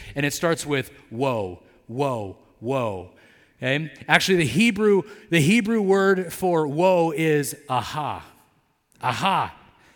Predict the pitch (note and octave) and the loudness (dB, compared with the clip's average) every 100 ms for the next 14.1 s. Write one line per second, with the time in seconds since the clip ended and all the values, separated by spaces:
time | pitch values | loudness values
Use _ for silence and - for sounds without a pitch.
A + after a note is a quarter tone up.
0 | _ _ _ - C3+ G3 G3 F3 F3+ F3+ | _ _ _ -8 -4 2 2 4 4 4
1 | D#3 D#3 C#3 C#3 C3 C3 D3+ C3+ B2 A#2+ | 4 0 0 -2 -2 -2 -2 -4 -4 -4
2 | A#2 A#2+ - D#3 C#3 A#2+ C#3 C3 A#2+ - | -2 -4 -4 -4 -2 -2 -2 -2 -6 -14
3 | - - D3 C#3 B2 C#3 B2+ A2 A#2 D#3 | -20 -6 -2 -2 -2 -2 -2 -2 -4 -2
4 | E3 - C#3 A#2+ C3 A#2+ A#2 C#3+ - A3 | -2 0 -2 0 -2 -2 -4 -6 -4 -2
5 | A3 G#3 G#3 G#3+ F3 - A3 A3 A3 F#3 | 2 2 2 0 0 0 -2 0 -2 0
6 | G3 G3 F3+ F#3+ F#3+ - F#3 G3 G3 F#3 | 0 0 0 0 0 0 -2 0 0 0
7 | C#3+ G#2+ D#3+ D3+ A2 - - - D3 F3+ | -4 -2 -2 0 -2 -6 -16 -6 0 2
8 | G#3+ A#3 G3+ - E3+ A3+ A#3+ - - A#3+ | 2 2 0 2 4 6 4 0 4 4
9 | B3 A3 G#3 G#3 F#3 F#3+ F#3+ F#3 - F3+ | 6 2 0 -2 -2 -4 -2 -4 -4 -4
10 | F3 D3+ B2 - - D#3 D#3+ D#3+ F3 D#3+ | -2 -2 -4 -8 -12 -6 -2 2 2 2
11 | C#3 E3+ F#3+ F3+ F#3+ E3 E3+ E3+ D#3+ - | 0 2 2 0 -4 -2 -2 -2 -6 -6
12 | D#3 D#3+ - E3 E3 D#3+ D3+ - - - | -2 -2 -2 -4 -2 -2 -2 -6 -16 -10
13 | - E3 D#3 D3+ - C3+ B2+ G#2 F#2+ F#2+ | -4 -2 -2 -4 -4 -6 -6 -6 -10 -14